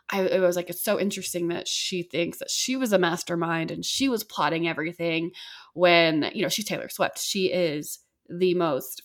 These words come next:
famous, sought after person in the whole world.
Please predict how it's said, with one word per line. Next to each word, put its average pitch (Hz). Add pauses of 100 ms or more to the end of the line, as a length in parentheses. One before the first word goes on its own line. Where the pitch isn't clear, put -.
(100)
famous, 165
sought 170
after 156
person 165
in 160
the 170
whole 165
world. 170